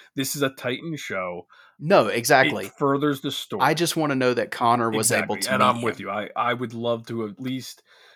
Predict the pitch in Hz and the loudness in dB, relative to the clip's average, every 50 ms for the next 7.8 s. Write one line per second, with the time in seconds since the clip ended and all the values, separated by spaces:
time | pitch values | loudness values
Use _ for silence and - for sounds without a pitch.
0 | _ - 127 127 135 147 170 175 175 175 143 - 139 131 123 120 117 - 120 123 | _ -10 -4 0 2 2 2 2 0 -2 0 0 0 0 0 -2 -8 -8 -8 -8
1 | 127 127 131 117 113 123 123 113 - - 123 117 113 107 110 110 110 107 107 104 | -6 -6 -6 -6 -6 -8 -8 -8 -8 -8 -8 -8 -6 -6 -8 -8 -8 -8 -10 -12
2 | 107 _ _ _ _ _ _ _ _ _ _ _ _ _ _ _ _ - 160 156 | -16 _ _ _ _ _ _ _ _ _ _ _ _ _ _ _ _ -2 -2 -2
3 | 143 - 160 156 151 139 - 139 135 135 135 135 131 131 143 160 160 156 123 104 | -2 -2 -2 -2 -2 0 2 2 2 4 4 4 2 2 2 2 4 4 4 4
4 | 98 117 143 - _ - - - - 988 1077 - 1077 1077 1077 1077 - 1077 - - | 4 0 -4 -8 _ -14 -12 -10 -8 -6 -4 -4 -4 -2 -2 -2 -2 -2 -4 -6
5 | - - - - - 156 147 143 139 139 139 139 - - - - - - 220 - | -8 -6 -6 -4 -2 0 0 0 0 -2 -4 -6 -8 -12 -16 -14 -12 -12 -10 -6
6 | - 165 147 - - 139 135 135 127 123 117 117 120 113 113 110 110 107 101 104 | -4 -4 -4 -2 -2 -2 -2 -2 -4 -6 -6 -2 2 2 2 2 2 -2 -6 -8
7 | - _ _ - - 107 104 101 98 98 98 98 95 87 - | -12 _ _ -6 -4 -4 -2 -2 -4 -4 -6 -10 -12 -14 -16